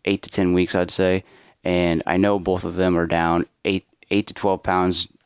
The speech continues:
depending on which one we're talking about, and they just made it a priority to get into the,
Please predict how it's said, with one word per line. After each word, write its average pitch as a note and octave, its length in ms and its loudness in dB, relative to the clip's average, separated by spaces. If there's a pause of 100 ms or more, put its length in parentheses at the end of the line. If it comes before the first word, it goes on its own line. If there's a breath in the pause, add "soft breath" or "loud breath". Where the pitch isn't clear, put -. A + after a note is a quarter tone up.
(140)
depending F2+ 300 2
on F2 180 2
which F2 240 -6
one F2 140 2
we're E2 60 -2
talking E2 260 -2
about, E2 320 -2 (360 loud breath)
and E2 600 0 (840)
they G2 440 2 (340)
just - 320 0
made G2+ 260 2
it G#2 220 2
a F2 140 2
priority F2 580 0
to E2 120 -4
get E2 180 0
into F2+ 300 -2
the, D#2+ 280 -2